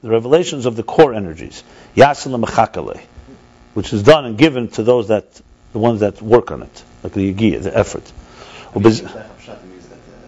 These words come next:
Speaker 2: well, it will come
Speaker 1: This
Speaker 2: to those who wait for it.
Speaker 1: Right. So he says there, he brings in the Samach Vav, three, three meanings in Mechaka. There's waiting, there's active, there's the three meanings.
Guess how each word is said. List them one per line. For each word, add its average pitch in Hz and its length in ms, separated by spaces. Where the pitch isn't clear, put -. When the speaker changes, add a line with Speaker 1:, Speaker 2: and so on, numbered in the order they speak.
Speaker 2:
well, - 120
it 117 100
will 90 80
come - 80
Speaker 1:
This 113 160
Speaker 2:
to 113 160
those 107 200
who 107 100
wait 117 280
for - 160
it. - 100
Speaker 1:
Right. 107 320
So 117 120
he - 20
says 165 280
there, 131 120
he 120 80
brings 147 280
in 143 140
the 135 160
Samach 135 320
Vav, 123 180
three, - 200
three - 340
meanings 113 360
in 98 100
Mechaka. 92 420
There's 92 160
waiting, 110 480
there's 95 260
active, 107 460
there's 107 180
the 120 120
three 156 200
meanings. 110 400